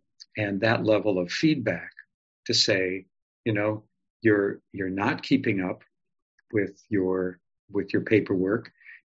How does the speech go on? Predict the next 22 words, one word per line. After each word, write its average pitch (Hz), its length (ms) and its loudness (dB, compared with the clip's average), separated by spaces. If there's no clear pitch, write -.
You're 98 100 0
not 120 280 0
doing 117 200 4
the 107 80 0
paperwork 101 640 -2
correctly. 95 680 -6
You're 104 260 4
da, 101 300 0
da, 117 200 -6
da, 92 140 -6
da," 123 200 0
you 98 80 -4
know, 104 200 -2
these 107 220 0
kind, 107 280 -2
and 117 260 4
you 107 240 -4
are 123 200 4
doing 110 260 4
this 113 220 0
really 120 280 6
well. 98 380 -4